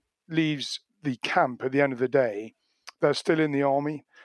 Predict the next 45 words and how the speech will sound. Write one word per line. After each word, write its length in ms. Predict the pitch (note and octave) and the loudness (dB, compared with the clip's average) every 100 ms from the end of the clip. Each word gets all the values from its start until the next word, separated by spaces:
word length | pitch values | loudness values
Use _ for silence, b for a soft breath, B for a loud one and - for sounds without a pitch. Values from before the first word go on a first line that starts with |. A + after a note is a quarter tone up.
| b | b
And 80 | D3+ | -2
if 80 | C#3 | 4
they're 140 | C#3+ | 4
not 320 | D#3+ E3+ D#3 D3 | 4 0 0 2
being 240 | C3+ C3 | 0 2
well 260 | A#2+ A#2 A2+ | 0 0 0
led, 320 | A2+ G#2+ A2+ | 0 -2 -2
if 160 | C3 | 0
they're 140 | B2+ C3 | 2 2
not 320 | C#3 D3 C3+ | 4 0 2
being 320 | C3+ B2 A#2+ | 2 2 0
nurtured, 420 | B2+ B2 C3 - | 0 0 -2 -4
if 80 | A#2+ | 0
they 140 | B2+ B2+ | 0 2
don't 300 | C#3+ C#3+ - b b b D#3 | 2 0 -6 b b b -6
enjoy 440 | C3 - D3+ D3 | -2 4 6 6
what 200 | C#3+ C#3 | 4 0
they're 160 | B2+ A#2 | 2 2
doing, 600 | C#3+ C3 A2+ G#2 A2+ - _ _ _ | 2 2 0 -6 -16 -18 _ _ _
then 140 | - D3+ | 0 6
that 160 | C#3+ | 6
is 100 | C#3 | 6
gonna 160 | - C3 | 0 2
have 120 | C3 | 2
a 40 | A#2+ | 0
huge 320 | E3 C3 C#3 | -4 -2 -2
impact 400 | A#2+ B2+ A#2+ B2+ | 0 -2 -2 -4
on 80 | A#2+ | -2
their 120 | A2+ | 0
family 360 | - A#2+ A#2+ | 0 0 0
lives 420 | A#2 A#2+ A2+ G#2+ - | -4 -2 -2 -4 -4
and 220 | B2+ B2 | -2 0
their 100 | A#2 | 0
lives, 460 | A#2+ A#2 A2+ - - b b b - | 2 0 -2 -8 -10 b b b -2
um, 260 | C3+ A#2 A#2 | 0 0 2
when 140 | B2 | 2
they're 100 | B2 | 4
not 200 | C3+ B2+ | 4 6
actually 380 | B2+ B2 - A#2+ | 4 2 -6 -8
formally 460 | - C#3+ B2+ A#2+ | 0 0 2 -2
at 100 | A#2 | -4
work. 440 | A#2 C3 A#2 - - B B B B | 0 0 0 -6 -12 B B B B
And 100 | D3+ | 2
so 160 | D3+ | 8
I, 80 | D#3 | 8